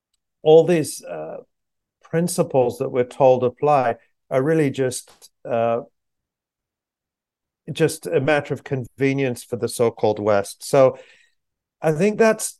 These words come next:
also changing the situation. I think twenty twenty-three is going to be very tough with this.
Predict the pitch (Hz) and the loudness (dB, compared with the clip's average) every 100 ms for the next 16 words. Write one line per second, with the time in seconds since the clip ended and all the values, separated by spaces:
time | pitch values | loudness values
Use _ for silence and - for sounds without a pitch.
0 | _ 175 175 - 170 - 147 139 131 127 | _ 4 6 2 -2 -2 -4 -2 -4 -6
1 | 127 - 120 - 127 120 120 127 127 131 | -8 -8 -10 -4 2 2 0 -8 -8 -6
2 | - 156 156 156 143 - 143 _ - 139 | -6 -8 -6 -6 -6 -8 -18 _ -6 -4
3 | 131 127 - 135 131 113 135 131 123 120 | -6 -12 -6 -2 -2 0 0 0 -2 -8
4 | 123 120 - 131 123 120 117 127 123 - | -6 -8 -6 -4 -4 -6 -6 -4 -4 -6
5 | _ _ _ _ _ _ - - 151 160 | _ _ _ _ _ _ -14 2 4 4
6 | - - _ _ _ _ - 135 139 104 | 0 -20 _ _ _ _ -8 -2 -2 2
7 | 139 135 - | 0 0 -10